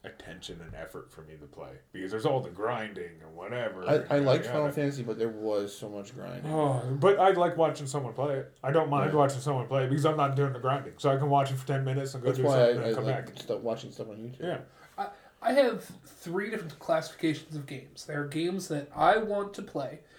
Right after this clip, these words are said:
Speaker 3: there are games that I wouldn't mind to play, and the games that I don't. The games that I do like to play, I buy, and I play them, and I play them with friends and things. The games in the middle, I actually, like, go on YouTube and watch people play them and see if it's actually worth me buying it.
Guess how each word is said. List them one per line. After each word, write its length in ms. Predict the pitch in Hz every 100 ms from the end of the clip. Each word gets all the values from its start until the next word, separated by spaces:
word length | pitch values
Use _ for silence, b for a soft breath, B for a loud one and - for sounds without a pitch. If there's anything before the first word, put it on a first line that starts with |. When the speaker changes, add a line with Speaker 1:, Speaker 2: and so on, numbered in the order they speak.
| B -
Speaker 3:
there 120 | 185
are 40 |
games 320 | 180 196 190
that 120 | 202 196
I 80 |
wouldn't 360 | 196 190 277 214
mind 300 | 196 185 170
to 60 | 156
play, 240 | 160 156
and 100 | 151
the 120 | 147
games 260 | 147 156 151
that 100 | 151
I 80 | 151
don't. 220 | 139 127 - B B B B B
The 100 | 151
games 380 | 147 185 220 208
that 80 | 175
I 60 |
do 180 | 165 185
like 220 | 214 165
to 60 | -
play, 260 | 160 175 196
I 80 |
buy, 480 | 156 143 139 156 196 - -
and 100 | 175
I 60 |
play 240 | - 175 151
them, 160 | 165 - -
and 100 | 156
I 20 |
play 140 | 151 156
them 120 | 175
with 160 | 220 -
friends 300 | 151 170 170
and 60 |
things. 300 | 156 151 190 - B B
The 40 |
games 300 | 160 220 233
in 80 | 226
the 40 | 196
middle, 360 | 233 185 185 - -
I 80 | 220
actually, 400 | 285 - 240 226
like, 200 | 190 -
go 200 | 170 190
on 180 | 160 151
YouTube 540 | 170 226 175 151 151
and 180 | 151 147
watch 320 | 165 180 -
people 320 | 185 180 165
play 280 | 151 - 165
them 240 | 190 151 151
and 160 | 156
see 200 | - 185
if 100 | 180
it's 140 | 175 160
actually 340 | 165 160 160
worth 420 | 156 160 165 -
me 120 | 160 151
buying 400 | 151 185 190 147
it. 180 | 143